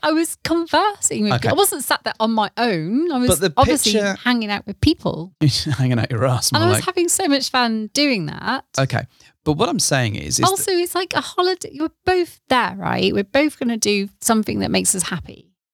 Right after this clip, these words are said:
Speaker 2: point is, the reason I mentioned this is because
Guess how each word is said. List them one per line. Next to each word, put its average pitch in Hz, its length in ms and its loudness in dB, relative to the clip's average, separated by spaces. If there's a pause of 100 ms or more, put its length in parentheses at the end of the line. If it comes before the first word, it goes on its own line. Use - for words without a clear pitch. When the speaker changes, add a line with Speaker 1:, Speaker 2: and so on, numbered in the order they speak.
Speaker 2:
point 165 280 0
is, - 420 -2 (160)
the 123 80 -2
reason 151 260 0
I 170 80 2
mentioned 123 600 -2
this - 320 -2
is 127 120 -2
because - 460 0